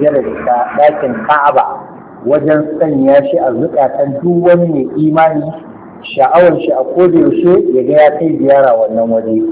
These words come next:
Sannan Allah madaukakin sarki ya sanya aminci a wannan ainihin wato ƙasa daga duk wani abu na rashin zama lafiya ko yaƙi ko ainihin wato wani abu na tashin hankali.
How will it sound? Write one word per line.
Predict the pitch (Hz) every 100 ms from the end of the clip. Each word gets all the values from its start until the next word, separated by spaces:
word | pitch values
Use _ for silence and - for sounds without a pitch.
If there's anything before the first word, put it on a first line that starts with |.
| - - - - -
Sannan | 127 143
Allah | 151 160 143 156
madaukakin | 180 127 - 147
sarki | 170 151 160 156
ya | 151
sanya | 151 147 127 -
aminci | 156 170 170 170 170 160 - - - - -
a | 131
wannan | 139 160 143 147 147
ainihin | 151 156 156
wato | 143 127 - -
ƙasa | 165 185 175 180 - - -
daga | - 131 131 139
duk | 160
wani | 165 170 180
abu | 156 151 151 156 - -
na | 131 151
rashin | 160 160 151 127
zama | 120 147 151 151
lafiya | 156 156 - 165 131
ko | 117 - 151
yaƙi | 156 156 160 160 156 151 151 - - - -
ko | 160
ainihin | 156 165 170 175
wato | 175 156 143 139
wani | 151 160
abu | 143 127
na | 139 139
tashin | 151 151 139
hankali. | 123 135 135 117